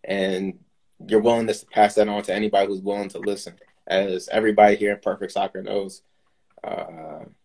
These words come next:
that you have that, that have, that you have that, uh, mindset and that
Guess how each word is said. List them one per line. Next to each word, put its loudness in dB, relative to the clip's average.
that -4
you 0
have 4
that, 4
that -2
have, -4
that 4
you -2
have 4
that, 4
uh, -6
mindset -6
and -10
that -6